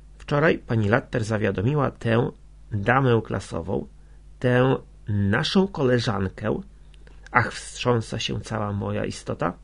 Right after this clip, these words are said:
„że od pierwszego lutego nie będzie mieć miejsca na pensji.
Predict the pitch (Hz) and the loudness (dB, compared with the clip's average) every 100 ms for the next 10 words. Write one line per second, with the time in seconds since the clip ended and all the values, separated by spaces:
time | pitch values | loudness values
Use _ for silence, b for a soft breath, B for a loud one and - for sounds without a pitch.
0 | b b b b b - 110 117 - 113 | b b b b b -6 -6 -6 -4 -4
1 | 107 - 160 113 107 101 139 123 107 107 | -4 -2 0 2 2 0 0 0 -2 2
2 | 120 160 147 131 110 - 120 127 120 - | 2 2 0 -2 -2 -2 0 0 0 -2
3 | 117 107 101 95 - - | -2 -2 -2 -6 -8 -16